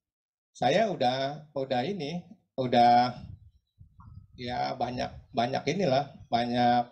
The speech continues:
apa, protes ke pemerintah daerah. Karena penggiat-penggiat magot ini agak susah untuk mencari pakannya gitu. Saya bilang gini, Pak, sekarang kan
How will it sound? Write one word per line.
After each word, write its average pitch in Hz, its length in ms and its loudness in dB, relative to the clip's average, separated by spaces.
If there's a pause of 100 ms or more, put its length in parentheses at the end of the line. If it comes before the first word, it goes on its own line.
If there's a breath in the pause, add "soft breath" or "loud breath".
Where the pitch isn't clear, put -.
(120)
apa, 139 480 -4 (1120)
protes 147 640 2 (240)
ke 127 140 2 (400)
pemerintah 123 500 -2
daerah. 135 400 2 (640)
Karena 147 320 0
penggiat-penggiat 127 840 0
magot 123 400 -2
ini 160 240 -6
agak 123 320 0
susah 170 400 -4 (480)
untuk 127 360 -6 (680)
mencari 135 720 -2
pakannya 165 640 0 (320)
gitu. 123 320 -4 (800)
Saya 110 160 2
bilang 135 320 4
gini, 190 240 4
Pak, 127 200 4 (920)
sekarang 175 560 2
kan 202 180 2